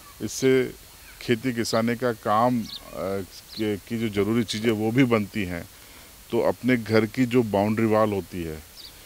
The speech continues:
वो भी यहाँ पर बनाई जाती है। व्यावसायिक रूप से भी इसका इस्तेमाल स्थानीय आदिवासी कर लेते हैं। तो अब आगे चलते हैं गांव में और भी दुर्लभ चीज़ें। अगर आप ये देख रहे हैं तो देखिए इसको डागला कहते हैं,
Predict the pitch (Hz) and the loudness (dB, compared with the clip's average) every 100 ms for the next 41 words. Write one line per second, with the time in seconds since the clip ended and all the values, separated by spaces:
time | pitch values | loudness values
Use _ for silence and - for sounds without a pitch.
0 | - - 98 113 117 123 107 101 98 98 | -20 -8 0 2 4 4 4 -2 -4 -4
1 | 90 87 87 82 80 - 90 110 139 104 | -4 -4 -4 -4 -6 -8 -10 -8 -6 4
2 | 110 120 156 151 143 139 - 143 135 120 | 6 6 6 4 4 -2 -2 -4 -4 -6
3 | - 127 110 - 98 101 104 78 - - | -4 -6 -6 -8 -4 -2 -2 -4 -12 -20
4 | - - 113 - 110 110 113 101 98 98 | -20 -16 -12 -8 -2 0 0 0 -2 -4
5 | - 110 - 107 95 87 78 85 80 80 | -4 -8 -4 -2 0 -2 -8 -12 -12 -16
6 | - - - - - - - - 123 123 | -20 -20 -20 -20 -20 -20 -14 -6 4 6
7 | 127 156 156 143 160 160 147 143 151 147 | 6 4 2 2 0 2 4 4 4 4
8 | 139 143 143 131 131 135 - 131 127 123 | 4 4 2 4 6 4 2 4 6 6
9 | 123 120 123 120 120 120 123 123 117 117 | 8 6 6 4 6 6 6 4 4 0
10 | 110 - 120 107 - 110 92 95 107 110 | 0 2 0 0 -2 2 4 6 6 6
11 | 98 95 - 98 92 | 6 2 2 -2 -2